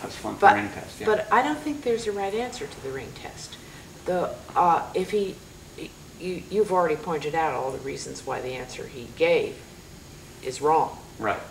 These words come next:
Speaker 2: But the answer he didn't give is also wrong.
Speaker 1: He failed the ring test when he offered any payment. That's when he failed. In other words, when he said,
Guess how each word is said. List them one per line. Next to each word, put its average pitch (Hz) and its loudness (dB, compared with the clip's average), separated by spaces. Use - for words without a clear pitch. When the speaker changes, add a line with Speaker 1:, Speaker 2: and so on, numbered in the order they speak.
Speaker 2:
But 175 2
the 214 8
answer 214 6
he 196 -2
didn't 285 2
give 156 2
is 170 0
also 254 6
wrong. - -12
Speaker 1:
He 180 0
failed 147 -4
the 117 -2
ring 113 -4
test - -10
when 104 -4
he 117 -4
offered 104 -2
any 101 -10
payment. 87 -10
That's - -8
when 107 -8
he 101 -10
failed. - -12
In 123 0
other 113 0
words, 101 -2
when 123 0
he 120 -6
said, 110 -2